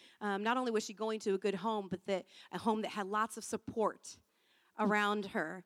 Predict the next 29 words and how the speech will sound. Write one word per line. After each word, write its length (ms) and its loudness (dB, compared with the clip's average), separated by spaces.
Um, 440 0
and 120 0
that's 200 0
what 80 0
I 60 4
love. 200 4
I 80 6
wish 200 4
I 40 0
could 240 -4
sit 180 0
here 140 2
and 100 -2
tell 200 2
you 120 -4
the 80 -4
story 460 0
of 140 -2
all 200 4
the 80 -2
different 320 -2
people 540 -2
that 100 4
are 60 2
in 220 0
that 180 -2
picture 420 -6
this 300 -14
morning. 380 -4